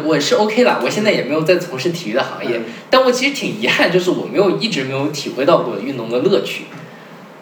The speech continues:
Speaker 1: 运动对我来说只有无尽的痛苦，但其实呢，因为我现在三十多岁了，所以身体也说实话不是特别好，就是因为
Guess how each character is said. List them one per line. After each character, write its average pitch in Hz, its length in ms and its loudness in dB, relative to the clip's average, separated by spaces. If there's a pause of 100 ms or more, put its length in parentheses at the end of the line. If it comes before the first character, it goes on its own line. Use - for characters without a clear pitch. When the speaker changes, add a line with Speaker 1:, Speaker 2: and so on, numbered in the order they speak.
(140)
Speaker 1:
运 240 120 4
动 214 160 4
对 190 100 4
我 170 100 4
来 165 120 0
说 156 140 0
只 156 140 0
有 147 80 4
无 147 120 -4
尽 143 140 -4
的 143 80 0
痛 165 260 -2
苦， - 80 -6 (500)
但 208 160 6
其 180 200 -4
实 160 200 -4
呢， 156 120 2
因 175 140 2
为 175 60 2
我 139 140 0
现 160 200 0
在 135 340 2
三 165 260 0
十 170 120 -2
多 285 100 4
岁 - 200 2
了， 190 220 0
所 156 120 -4
以 151 200 0 (440)
身 220 220 2
体 120 180 -4
也 101 200 -2 (340)
说 - 280 -2
实 151 120 -2
话 123 480 0 (120)
不 214 60 -8
是 185 140 -4
特 - 180 0
别 113 160 0
好， - 280 -10
就 127 140 -6
是 120 100 -4
因 123 120 -4
为 113 260 -4